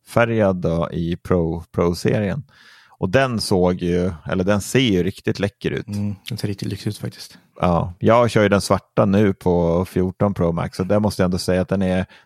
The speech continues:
Speaker 1: svart funkar ju liksom alltid.
Speaker 2: Mm.
Speaker 1: Det fun-, funkar med alla skal. Eh, för där märkte jag ändå på den guldiga modellen när jag hade den på min tretton. Det är ju att när man sätter i den i ett skal, till exempel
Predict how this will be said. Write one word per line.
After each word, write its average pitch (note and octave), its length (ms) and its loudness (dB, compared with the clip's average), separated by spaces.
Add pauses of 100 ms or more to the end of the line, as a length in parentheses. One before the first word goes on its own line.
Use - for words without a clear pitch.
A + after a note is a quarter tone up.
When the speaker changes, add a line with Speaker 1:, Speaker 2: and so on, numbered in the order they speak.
Speaker 1:
svart - 440 -2
funkar F#2 380 0
ju F2+ 60 2
liksom F2 220 -4
alltid. E2+ 680 -2
Speaker 2:
Mm. G2+ 260 -4 (280)
Speaker 1:
Det G#2 60 -4
fun-, A2+ 320 0
funkar A2+ 320 0
med A2 160 2
alla G#2+ 240 2
skal. G2+ 480 2 (680)
Eh, F#2 420 -2
för - 120 -8
där A#2+ 140 4
märkte A2 340 2
jag F#2+ 60 2
ändå F2+ 160 0
på F2 200 0
den F2+ 340 -2
guldiga G2+ 440 4
modellen F#2 540 -2
när F2+ 80 -2
jag F2+ 60 -2
hade F2+ 240 -2
den F#2+ 320 0
på - 140 -6
min E2+ 200 -2
tretton. - 580 -4 (720)
Det A#2 80 2
är A#2 40 6
ju A2 100 6
att G2+ 160 0
när F#2+ 80 -4
man F#2 340 -6 (240)
sätter A2+ 340 -4
i C3+ 160 2
den B2 140 0
i A2 40 -2
ett - 120 -4
skal, D#2+ 300 0
till G#2 120 0
exempel G#2 340 -2